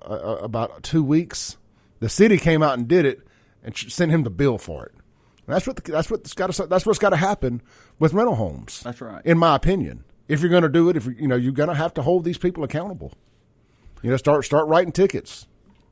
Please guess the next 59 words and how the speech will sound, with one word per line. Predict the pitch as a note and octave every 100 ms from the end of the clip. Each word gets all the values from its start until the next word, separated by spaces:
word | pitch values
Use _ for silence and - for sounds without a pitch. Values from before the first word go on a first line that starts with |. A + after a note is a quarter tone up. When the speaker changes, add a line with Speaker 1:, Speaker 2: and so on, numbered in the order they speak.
| _ _ _ _
Speaker 2:
I | A#2 B2+
agree. | A#2 A#2+ G#2 - _ _ _
And, | C#3+ C#3 C3+ -
you | C3+
know, | C3
one | B2+ C#3 C#3
of | C3+
the, | B2+
one | D3
of | D3
the |
other | C#3 C3+
things | A2+ A#2+ A2+ G2+ - -
is, | A#2 A2+ G#2 A#2
um, | G#2+ -
Speaker 1:
I |
tell | D#3
you | D#3
what, | A#2+
hold | D#3+
that | C#3
thought. | C3 B2+ -
Let's | C3
take | - B2
a |
break. | G#2 A#2+ A2+ _ _ _ -
This | C3
is | C#3 B2+
the |
Clay | B2 C3 B2+
Edwards | A#2 A#2
Show. | C3 B2 - - - - _
We'll | G#2
be | G#2+
right | A#2 A#2
back | C#3+ -
on | A2
one | A#2 D3
oh |
three | D#3+
point | D3 D3+
nine | E3+ D#3
F | D#3+
M, | G#3 F#3 A#2+ - _ -
W | A2 F#2+
Y | F#2+ B2 C3+ C3
A | A2 A2+ G2+ - -
B. | F2 - _ _ _ _ _ _ _ _ _ _ _ _ _ _ _ _ _ _ _ _ _ _ _ _ _ _ - -
All | G2+
right, | F#3 C#3
welcome | D3 D#3+ E3
back | D#3+ D#3+ D#3
in. | G3 F#3 C#3+ A2
It | B2
is | C3+ C3+
the | C#3+
Clay | C#3+ D3+ D3
Edwards | D#3 C#3+ -
Show. | D3 C3+ C3